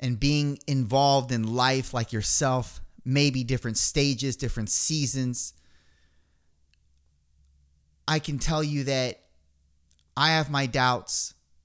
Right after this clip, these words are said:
I have my struggles, I have my shortcomings, I have my failures, I have my faults,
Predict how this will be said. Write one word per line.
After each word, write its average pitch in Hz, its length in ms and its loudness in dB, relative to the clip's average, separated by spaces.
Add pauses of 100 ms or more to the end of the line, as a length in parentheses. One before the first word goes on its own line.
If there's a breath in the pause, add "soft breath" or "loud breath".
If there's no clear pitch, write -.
(260)
I 117 60 -6
have 143 240 2
my 139 160 0
struggles, 139 920 0
I 135 140 -2
have 139 260 -2
my 131 160 -2
shortcomings, 139 1000 -2
I 127 140 -2
have 127 300 -2
my 113 160 -2
failures, 139 1000 -2 (600 loud breath)
I 143 180 6
have 131 460 -2
my 120 240 -2
faults, - 840 0